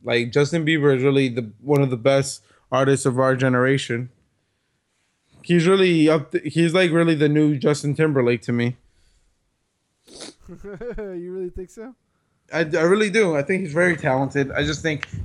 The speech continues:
Speaker 1: his antics overpower his, um, talent. But I think he's trying to, like, clean that up right now.
Speaker 2: Yo, did you see, um, that the chick from, uh, King of Queens was a Scientologist?
Speaker 1: Again,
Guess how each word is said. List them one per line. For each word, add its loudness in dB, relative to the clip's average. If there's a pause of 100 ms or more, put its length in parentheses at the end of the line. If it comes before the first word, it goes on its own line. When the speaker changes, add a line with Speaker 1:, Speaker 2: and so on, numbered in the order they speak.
Speaker 1:
his -2
antics -2
overpower 0
his, -4
um, -4 (380)
talent. 0 (680)
But 0
I -4
think -2
he's -4
trying -2
to, 0
like, -4
clean -2
that 2
up 0
right -2
now. -6 (580)
Speaker 2:
Yo, -6
did -6
you -14
see, -14
um, -12
that -14
the -18
chick -18
from, -14
uh, -10 (600)
King -6
of -8
Queens -12 (300)
was -16
a -18
Scientologist? -14 (1600)
Speaker 1:
Again, -4